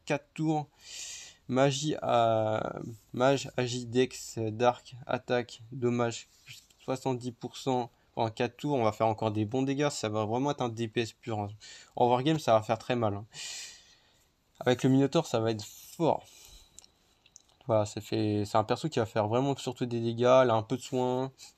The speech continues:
Du coup, après, le S trois, c'est cinquante-deux M P. C'est super dark, euh, attaque, ultra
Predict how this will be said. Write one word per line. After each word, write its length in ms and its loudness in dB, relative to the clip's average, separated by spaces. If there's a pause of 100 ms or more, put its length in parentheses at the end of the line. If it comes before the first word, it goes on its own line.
(580)
Du 80 -4
coup, 160 2
après, 220 4
le 120 4
S 140 0
trois, 240 0
c'est 160 -6
cinquante-deux 640 -4
M 200 -4
P. 460 -2 (540)
C'est 260 -2
super 360 -2
dark, 340 0
euh, 180 0
attaque, 720 -2
ultra 600 -2